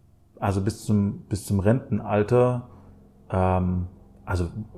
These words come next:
wären da ein paar Millionen zustande gekommen. Also ich kann die Zahl jetzt nicht mehr genau sagen, ich habe gerade überlegt, aber wen es interessiert, äh, kann ich ihm gerne auch so eine Anlageempfehlung machen. Für seine Bedürfnisse ist das kein Thema.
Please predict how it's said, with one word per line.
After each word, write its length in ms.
wären 240
da 220
ein 100
paar 160
Millionen 340
zustande 380
gekommen. 360
Also 160
ich 120
kann 120
die 220
Zahl 200
jetzt 100
nicht 80
mehr 80
genau 180
sagen, 240
ich 60
habe 80
gerade 120
überlegt, 300
aber 180
wen 120
es 100
interessiert, 600
äh, 200
kann 180
ich 120
ihm 140
gerne 240
auch 160
so 100
eine 80
Anlageempfehlung 560
machen. 380
Für 260
seine 200
Bedürfnisse 580
ist 140
das 120
kein 180
Thema. 280